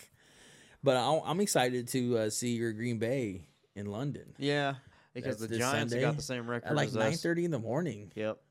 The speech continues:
Speaker 1: Which would be cool. Like, you get bre-, some breakfast and watch some fucking football. You ain't gotta wait till noon.
Speaker 2: Wake and bake.
Speaker 1: Or Wayne, yeah. <laughs> Wake and bake the right way. And, uh, speaking of Tampa Bay, uh, your homeboy, uh, Tom Brady's, uh, apparently getting a divorce.
Speaker 2: I know.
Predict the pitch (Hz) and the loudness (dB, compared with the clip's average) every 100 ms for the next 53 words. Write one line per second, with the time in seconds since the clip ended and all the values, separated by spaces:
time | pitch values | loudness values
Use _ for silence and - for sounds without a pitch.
0 | - 113 123 117 - 139 120 101 101 107 | -8 -6 -4 -6 -2 0 0 -2 -4 -4
1 | 104 110 - 120 107 110 - 113 113 110 | -2 -4 -6 -8 -2 -2 0 -4 -4 -6
2 | 110 107 107 113 104 101 135 - 98 101 | -6 -6 -6 -6 -6 -6 -6 -4 -6 -6
3 | 113 110 104 113 101 101 101 101 101 98 | -6 -6 -4 -4 -6 -8 -6 -6 -8 -8
4 | 95 101 123 107 95 - 101 104 101 95 | -8 -8 -8 -10 -10 -6 -4 -4 -4 -6
5 | 101 98 110 110 - - - 160 135 - | -8 -6 -6 -8 -12 -12 -2 -2 0 -2
6 | - - - 143 - - - - 110 120 | -2 -4 -6 -8 -8 -20 -10 -2 -2 -2
7 | 107 110 101 101 120 87 90 95 101 - | -4 -4 -4 -2 0 -2 -4 -8 -12 -18
8 | _ _ - - - 123 147 147 135 123 | _ _ -20 -20 -10 -2 0 2 4 2
9 | - 185 170 110 123 110 101 98 117 113 | 2 2 2 0 0 -2 -2 0 2 2
10 | 98 101 - _ 165 - _ 117 107 113 | -2 -8 -14 _ -20 -20 _ -4 -2 0
11 | 123 123 120 117 113 110 107 120 113 113 | 2 4 6 6 6 2 0 0 2 0
12 | 131 107 101 98 101 117 113 110 113 104 | 0 -2 -4 -4 -4 -4 -4 -4 -4 -4
13 | 95 98 113 127 98 - 107 110 117 117 | -6 -4 0 0 -2 -6 -6 -4 -4 -6